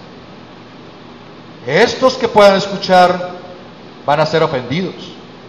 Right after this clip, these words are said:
algunos van a ser atemorizados, muchos van a ser enajenados, pero usted y yo sabemos quién nos ha llamado. Ah, qué bueno.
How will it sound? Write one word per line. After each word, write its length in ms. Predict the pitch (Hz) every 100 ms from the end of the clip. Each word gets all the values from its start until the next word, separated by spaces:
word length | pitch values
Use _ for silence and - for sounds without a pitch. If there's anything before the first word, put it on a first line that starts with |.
| - - - - - - - -
algunos 500 | 113 110 165 233 190
van 120 | 147
a 60 | 143
ser 160 | 147
atemorizados, 840 | 135 135 120 117 - 151 170 - - - - - - - - - - 110
muchos 400 | 180 233 196 160
van 140 | 160
a 80 | 156
ser 180 | - 156
enajenados, 520 | 147 143 143 147 160 - - - - -
pero 240 | 135 160 - - - - - - - - - - - - - - - - - -
usted 240 | 123 - 202
y 40 |
yo 80 | 202
sabemos 540 | 202 185 196 196 196 - - - -
quién 260 | - 196 180
nos 160 | 175 170
ha 60 |
llamado. 300 | 156 143 127 - - - - - - - - - - - - - - 135
Ah, 440 | 156 185 180 143
qué 80 | 147
bueno. 320 | 139 139 170